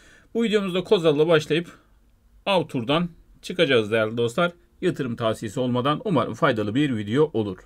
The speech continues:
Evet, Koza altında doksan dokuz bandı, bakın şu alanın mücadele alanı olduğunu söylemiştik ve burada arkadaşlar geri çekildik. Sert bir düşüş.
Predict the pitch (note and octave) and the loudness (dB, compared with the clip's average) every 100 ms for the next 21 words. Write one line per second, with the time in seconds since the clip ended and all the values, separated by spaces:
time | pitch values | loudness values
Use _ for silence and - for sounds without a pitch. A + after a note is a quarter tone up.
0 | - - - _ _ _ _ - G#3+ - | -20 -20 -20 _ _ _ _ 2 2 2
1 | _ - B3 A3+ G#3+ A3 E3+ C#3+ C3 G3 | _ 8 8 8 6 6 4 0 2 0
2 | - G#3+ G#3 G3+ - A#3 E3+ C#3 D#3 D3+ | 0 -2 0 0 2 2 2 0 2 4
3 | C3 B2 C3 E3+ D3+ C3+ C#3 D3 - - | 4 4 4 2 0 -2 0 -2 -4 -4
4 | A3+ D#3+ C3+ D#3 F#3 F#3 - D3 C#3+ D#3 | 0 2 2 0 -2 -4 -6 -4 2 4
5 | D3+ D#3 C#3 C#3 B2+ A#2+ A#2 A#2+ A#2+ F3 | 4 2 2 0 0 -2 -4 -4 -2 -2
6 | F#3 F#3+ - G#3 F#3 F#3 E3 F#3 B2+ C#3 | 0 -4 -2 -4 0 0 0 2 2 2
7 | B2 C3 B2 F3 F3+ - C#3+ A#2 - C#3 | 0 -2 -2 -2 -4 -4 -4 -4 -4 -6
8 | - A#2 A2 - D3+ - A#2 G2+ G2 E3+ | -6 -8 -4 0 0 0 -6 -6 -2 0
9 | G3 - | 0 -2